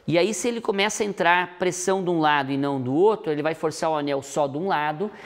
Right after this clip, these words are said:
e vai começar a ter desgaste, vai ovalizar cilindros. Então, você tem que tomar um cuidado. Isso aqui, normalmente, é usado em motores de competição, onde você tem,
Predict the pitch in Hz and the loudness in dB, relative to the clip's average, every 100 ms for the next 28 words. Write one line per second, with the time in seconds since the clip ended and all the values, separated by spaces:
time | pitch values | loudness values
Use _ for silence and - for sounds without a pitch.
0 | - - 151 165 165 170 165 170 175 - | -12 -6 -2 -2 -2 -8 -4 -2 -2 -2
1 | 180 185 151 151 127 151 160 - 165 180 | -4 -2 -4 -4 0 2 2 -2 0 0
2 | 180 185 190 160 170 170 226 202 208 175 | 2 0 0 -2 -2 -2 -4 0 0 0
3 | 131 127 - - - - - 175 180 - | -2 -4 -12 -18 -20 -6 0 0 -2 -4
4 | 180 - 185 180 190 233 160 139 127 - | -6 -4 -2 -2 -2 -2 2 2 0 -6
5 | 165 208 214 220 214 175 147 170 190 185 | -6 -4 -2 -2 -2 -2 -2 -2 -4 -4
6 | 165 175 139 156 165 170 170 170 160 156 | -2 -2 0 0 0 -4 -6 -4 -4 -4
7 | 139 151 160 180 - - 160 143 160 170 | -6 -6 -6 -6 -6 -4 -2 0 -2 -4
8 | 151 165 180 160 160 190 | -6 -6 -6 -4 -4 -6